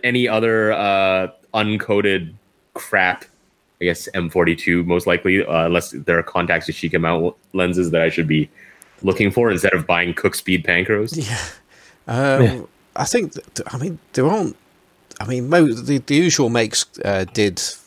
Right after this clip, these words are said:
Speaker 2: uh, the third-party lenses for, for Contax Yashica. Um, but really,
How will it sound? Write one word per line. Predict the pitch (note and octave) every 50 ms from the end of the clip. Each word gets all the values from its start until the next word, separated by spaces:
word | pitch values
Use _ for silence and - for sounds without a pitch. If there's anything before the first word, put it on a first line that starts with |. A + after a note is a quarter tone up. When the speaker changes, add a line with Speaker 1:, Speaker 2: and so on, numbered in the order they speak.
| _ _ - _ -
Speaker 2:
uh, | - G2 F2+ E2+ E2+ -
the | - - - _ _ _ - - _ _
third-party | - - A2 G2+ F#2+ - - G#2 F#2 F#2 - - G2 F2+ E2 -
lenses | - F#2+ F#2+ F#2 F#2 F2 E2+ - F2 E2 D#2+ - -
for, | - - F#2 E2 E2 D#2
for | - - - F#2+ E2+ D#2+
Contax | E2 - - - F#2 E2 - - F2+ - - D#2
Yashica. | D#2 - - - E2 - - - - - - - - - - - - _ -
Um, | F#2+ F2+ F2 E2+ E2+ E2+
but | D#2+ G#2 G2+ - G2+ - -
really, | F#2 G#2+ A#2 C3+ C3+ C#3 C#3 B2+ A2 F#2+